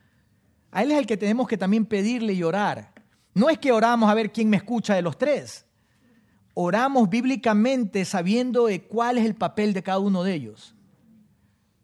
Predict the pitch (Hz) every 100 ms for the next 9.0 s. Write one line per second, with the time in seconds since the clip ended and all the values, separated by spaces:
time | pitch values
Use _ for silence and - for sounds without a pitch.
0 | _ _ _ - 180 254 269 - 214 185
1 | - _ _ _ _ - 165 165 165 247
2 | 262 262 - 220 240 220 185 220 226 208
3 | 196 208 196 180 214 202 196 202 - _
4 | _ - 165 160 202 233 262 254 226 196
5 | 190 175 214 214 190 214 196 220 202 170
6 | 175 170 202 202 185 190 190 220 202 156
7 | 202 185 175 185 226 240 202 165 - 262
8 | - 254 247 247 214 160 175 208 -